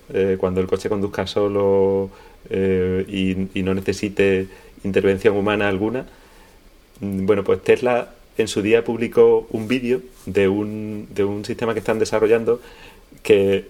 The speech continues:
lo llamaba, lo llamaron en su momento el Snake Charger, el cargador serpiente, y básicamente pues tú veías que el coche estaba aparcado en un sitio y había como una caja de la que salía un brazo así articulado con, como con, con forma efectivamente de serpiente,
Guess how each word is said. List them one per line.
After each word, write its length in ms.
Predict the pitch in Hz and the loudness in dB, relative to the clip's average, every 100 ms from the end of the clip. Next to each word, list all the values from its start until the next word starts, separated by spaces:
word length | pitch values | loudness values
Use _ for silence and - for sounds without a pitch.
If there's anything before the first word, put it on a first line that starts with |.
| - | -6
lo 160 | 98 98 | 0 2
llamaba, 420 | 95 101 104 104 | 2 2 2 0
lo 160 | 107 98 | 0 2
llamaron 320 | 98 104 113 | 2 2 2
en 40 | 113 | 0
su 100 | 110 | 0
momento 280 | 113 113 110 | 0 4 4
el 140 | 98 | 4
Snake 320 | - 104 107 | 2 0 0
Charger, 480 | - 113 110 123 127 - | 2 2 4 0 -2 -4
el 160 | 95 | -2
cargador 420 | 92 95 95 104 104 | 0 2 4 4 2
serpiente, 520 | 104 107 117 117 135 - - - - - - | -2 0 -2 -2 -6 -8 -20 -20 -20 -16 -4
y 60 | |
básicamente 460 | 101 101 117 120 117 | -2 0 0 2 0
pues 100 | 113 | -2
tú 140 | - | 0
veías 420 | 113 113 117 98 - - - - - - - | 2 4 4 2 -4 -20 -20 -20 -20 -20 -2
que 400 | - 107 101 95 | 4 6 6 2
el 120 | 107 95 | 0 2
coche 200 | 104 117 | 2 2
estaba 180 | 120 | 0
aparcado 240 | 117 - 113 | 0 0 0
en 60 | |
un 40 | 117 | -2
sitio 220 | 127 127 | -2 2
y 60 | 117 | 4
había 180 | 104 110 | 4 2
como 160 | 117 | 0
una 140 | 117 117 | 0 0
caja 260 | 127 135 | -2 2
de 80 | 120 | 2
la 100 | 110 | 2
que 100 | 98 | 0
salía 400 | - 95 107 87 - - - - - | -2 2 2 0 -6 -20 -20 -20 -6
un 240 | 117 120 120 | -2 0 4
brazo 360 | 120 123 139 | 4 4 2
así 200 | 123 127 | 2 4
articulado 720 | 120 123 113 120 127 127 123 120 | 4 2 0 4 4 4 2 4
con, 340 | 113 110 104 - | 2 2 -6 -4
como 260 | 110 107 101 | 0 2 4
con, 500 | 104 98 98 95 98 | 4 2 0 -2 -2
con 240 | - 98 | -2 0
forma 500 | - 110 117 113 113 | 2 2 2 2 2
efectivamente 520 | 113 113 117 110 110 | 0 0 2 4 4
de 120 | 113 | 4
serpiente, 560 | 110 117 - 135 - 143 | 6 2 4 2 2 -2